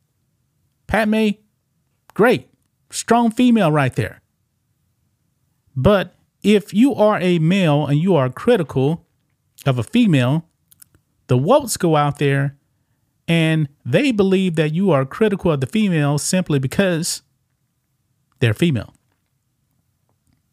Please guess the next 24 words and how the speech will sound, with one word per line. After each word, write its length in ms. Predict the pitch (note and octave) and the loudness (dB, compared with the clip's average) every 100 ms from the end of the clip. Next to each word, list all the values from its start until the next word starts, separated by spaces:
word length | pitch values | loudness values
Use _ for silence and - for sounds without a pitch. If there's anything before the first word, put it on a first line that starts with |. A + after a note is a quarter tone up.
| _ _ | _ _
Guys, 380 | C#3+ D3+ G2+ - _ _ _ _ _ _ _ _ _ _ _ _ _ _ - | -2 -2 -2 -10 _ _ _ _ _ _ _ _ _ _ _ _ _ _ -2
when 140 | E3+ | 0
it 120 | D3 | 0
came 280 | - B3+ A3+ | 0 2 0
to, 260 | - F#3 D3+ | 0 0 0
uh, 200 | D3 C#3 | 0 -2
the 100 | A#2 | 0
Disney 340 | D3 E3 C3 | 0 0 -2
Plus 300 | A#2+ D3+ C3 | -2 -2 -2
stuff, 460 | - - - - _ _ _ _ _ _ _ _ _ - B2+ | -6 -10 -10 -14 _ _ _ _ _ _ _ _ _ -8 -2
Mandalorian, 680 | D#3 D#3 C3+ D#3+ G2+ D#2 - _ _ _ _ - | 0 0 0 0 -2 -8 -20 _ _ _ _ -6
a 80 | A2 | -2
lot 280 | C#3+ A3+ | 0 0
of 80 | G#3 | 0
people 320 | - G3+ D#3 | -2 -2 -2
love 580 | D3 F3 D#3+ B2 A#2+ - _ _ _ _ | -2 0 0 -2 -4 -10 _ _ _ _
Mandalorian 640 | A#2+ E3 C#3+ D3 D#3+ C#3+ C3 | -2 0 0 0 0 0 -2
season 380 | - D#3 C3 A#2 | -2 -2 0 0
one, 240 | C3+ B2+ | 0 -2
season 340 | - A#2+ G#2+ | -2 -4 -4
two. 220 | F#2 A#2 - _ _ _ _ _ _ _ _ _ _ _ _ _ A2+ | -4 -6 -6 _ _ _ _ _ _ _ _ _ _ _ _ _ -2
Deborah 280 | D3+ E3+ B2+ | -2 0 -2
Chow 460 | - F#3 A#2+ A2 - _ _ _ _ - | -2 -2 -2 -8 -20 _ _ _ _ -2
directed 640 | B2 A2 G#3+ A3 - F#2 | -2 0 0 -2 -8 -12